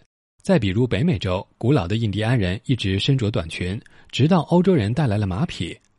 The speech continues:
此外，在被汉尼拔率领的穿裤子的骑士们痛打了若干次之后，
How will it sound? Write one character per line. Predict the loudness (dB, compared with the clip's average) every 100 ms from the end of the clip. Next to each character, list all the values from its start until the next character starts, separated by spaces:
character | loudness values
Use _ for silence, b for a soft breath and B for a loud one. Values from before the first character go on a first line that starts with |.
| _ _
此 | -4
外， | -4 -6 B B B
在 | -2
被 | 0 2
汉 | 2
尼 | 2
拔 | 2 0
率 | 2 0
领 | 0 -2
的 |
穿 | 0 0
裤 | 0 0
子 | -2
的 | -2
骑 | -4 -4
士 | 0
们 | 0 0 -4
痛 | -2 -2
打 | 0 -2
了 |
若 | 0 2
干 | 2 0
次 | 0
之 | -2 -4
后， | -4 -6